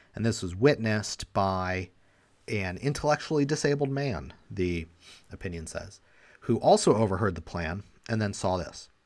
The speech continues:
He saw the drug dealer pull up, two of the guys approach from the rear of the car.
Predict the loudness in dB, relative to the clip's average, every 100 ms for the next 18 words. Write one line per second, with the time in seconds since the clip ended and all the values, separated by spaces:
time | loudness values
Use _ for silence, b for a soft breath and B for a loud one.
0 | _ _ B B B 0 2 4 4 4
1 | 2 0 0 2 2 2 -2 _ _ _
2 | _ _ -14 0 4 4 6 6 4 -2
3 | -4 0 0 -2 -6 -6 -4 0 0 0
4 | -4 -10 -10 -12